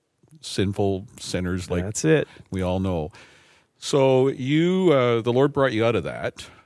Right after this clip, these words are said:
Speaker 1: and gave you a burden for
Speaker 2: Yeah.
Speaker 1: uh, is, like, was that his schooling for you?
Speaker 2: I would say so. Yes. I read, uh, a lot still now, more just, like, theological.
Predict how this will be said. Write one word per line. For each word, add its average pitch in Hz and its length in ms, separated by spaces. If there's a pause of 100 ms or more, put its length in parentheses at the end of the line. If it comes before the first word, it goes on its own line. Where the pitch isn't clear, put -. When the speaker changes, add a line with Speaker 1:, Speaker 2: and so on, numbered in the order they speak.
(760)
Speaker 1:
and 107 320
gave 117 240
you 110 180
a 104 60
burden 123 800 (460)
for 117 720 (720)
Speaker 2:
Yeah. 85 380
Speaker 1:
uh, 104 120 (200)
is, 113 500
like, 113 180
was 113 140
that 143 180
his 156 160
schooling 139 640
for - 180
you? 143 500
Speaker 2:
I 120 140
would 117 120
say 95 160
so. 87 340 (420)
Yes. 90 440 (540)
I 147 220
read, 139 500 (200)
uh, 101 400 (880)
a 110 100
lot 110 480
still 123 440
now, 110 480 (300)
more 113 360
just, - 320
like, 90 140
theological. 107 800